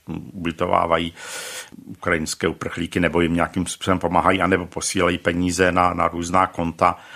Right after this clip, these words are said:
Já myslím, že ty zkušenosti historické, nebo tak, jak vnímáme historii v tom, čili ty zkušenosti oběti, mm, agresí velkých sousedů nebo mocných sousedů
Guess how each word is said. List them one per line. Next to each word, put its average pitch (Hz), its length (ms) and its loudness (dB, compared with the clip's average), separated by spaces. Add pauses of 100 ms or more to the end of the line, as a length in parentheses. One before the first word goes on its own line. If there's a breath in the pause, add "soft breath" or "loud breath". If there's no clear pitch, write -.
(160)
Já 90 120 4
myslím, 104 260 0
že 110 120 -2
ty 117 220 -4
zkušenosti - 720 -2
historické, 98 800 0
nebo 87 180 0
tak, - 220 -2
jak 95 200 2
vnímáme 92 340 0
historii 92 440 -2
v - 80 -14
tom, 98 240 0 (760 loud breath)
čili 87 240 0
ty - 140 -6
zkušenosti - 640 -2
oběti, 95 680 2 (180)
mm, 82 640 -6
agresí 92 540 0
velkých 87 480 -2
sousedů 87 540 -2
nebo 87 220 -2
mocných 85 400 -6
sousedů 90 540 -4